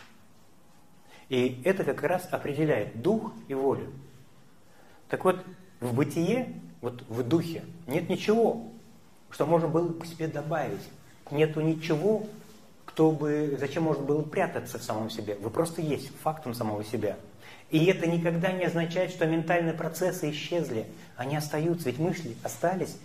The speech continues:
восприятие-то осталось. Но теперь обратите внимание, ментальные процессы остались, но они не формируют понятийность. Одно дело, дело узнавания идет, другое дело, я это понял.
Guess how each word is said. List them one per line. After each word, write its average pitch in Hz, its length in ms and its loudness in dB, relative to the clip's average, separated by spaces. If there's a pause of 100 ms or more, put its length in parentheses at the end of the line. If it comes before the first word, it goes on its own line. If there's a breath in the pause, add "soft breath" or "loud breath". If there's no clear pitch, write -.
(160 loud breath)
восприятие-то 143 580 -2
осталось. 190 520 0 (280 loud breath)
Но 117 60 -2
теперь 143 280 4
обратите 151 420 -2
внимание, 113 500 -2 (220 loud breath)
ментальные 143 460 2
процессы 156 420 0
остались, 175 480 -2
но 135 100 -2
они 151 220 2
не 147 100 2
формируют 156 540 0
понятийность. 147 680 -4 (1120 soft breath)
Одно 139 220 2
дело, 135 360 2
дело 120 280 0
узнавания 127 720 0
идет, 113 380 -4
другое 123 260 2
дело, 160 180 2
я 143 180 0
это 143 120 -6
понял. 107 380 -6